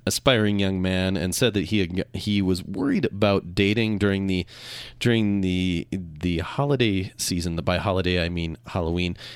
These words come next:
because women would ask you out on dates, and then you would pay for their corn mazes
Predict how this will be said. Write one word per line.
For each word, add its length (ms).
because 500
women 300
would 100
ask 300
you 100
out 100
on 120
dates, 480
and 160
then 160
you 80
would 160
pay 280
for 320
their 380
corn 320
mazes 540